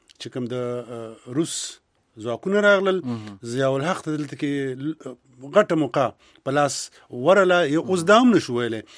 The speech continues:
Speaker 1: چې ضیاء الحق ګنې په خپله راغلی و. کېدلی شي ضیاء الحق په دې اقتدار کې چا راوستی وي. او ځکه بیا د روس
Speaker 2: نو،
Speaker 1: خلاف جنګوي.
Speaker 2: <laughs> بیروز صاحب، ګوره، دا پوښتنې به ما نورې هم کولې، که نه؟ تا هم ټول دومره په تفصیل سره راته وویل چې بیرته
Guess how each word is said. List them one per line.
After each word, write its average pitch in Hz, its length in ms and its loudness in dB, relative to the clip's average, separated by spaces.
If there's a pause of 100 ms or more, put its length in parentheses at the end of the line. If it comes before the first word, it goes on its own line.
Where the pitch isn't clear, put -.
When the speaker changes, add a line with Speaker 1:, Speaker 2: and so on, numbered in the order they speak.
(160)
Speaker 1:
چې - 140 -8
ضیاء 151 120 2
الحق 160 240 2
ګنې 147 220 0
په 131 100 -8
خپله 147 220 -2
راغلی 120 200 -4
و. 113 100 -10
کېدلی 175 320 -2
شي 143 100 -6 (360)
ضیاء 135 140 -4
الحق 156 240 -4
په 147 120 -4
دې 123 120 -6
اقتدار 131 380 -6
کې 147 160 -8
چا 123 80 -10 (100)
راوستی 156 400 -2
وي. 101 80 -6 (720)
او 123 80 -2 (100)
ځکه 180 220 -2
بیا 156 160 2
د 139 100 -2
روس 156 140 0
Speaker 2:
نو، 151 80 4 (320)
Speaker 1:
خلاف 175 300 6
جنګوي. 117 280 0 (200)
Speaker 2:
<laughs> - 240 -20
بیروز 165 260 4
صاحب، 165 160 0
ګوره، 170 220 6
دا 156 40 4
پوښتنې 151 400 -4
به 143 120 2
ما 139 160 0
نورې 139 260 2
هم 123 100 -2 (120)
کولې، 107 340 -2
که 117 100 -6
نه؟ 131 60 -4 (140)
تا 139 100 4 (180)
هم 135 240 -2 (160)
ټول 160 420 0 (140)
دومره 147 300 -4
په - 100 -8
تفصیل 175 340 -2
سره 131 140 -2
راته 120 220 -4
وویل 123 320 -2 (540)
چې 135 100 -2 (260)
بیرته 170 240 8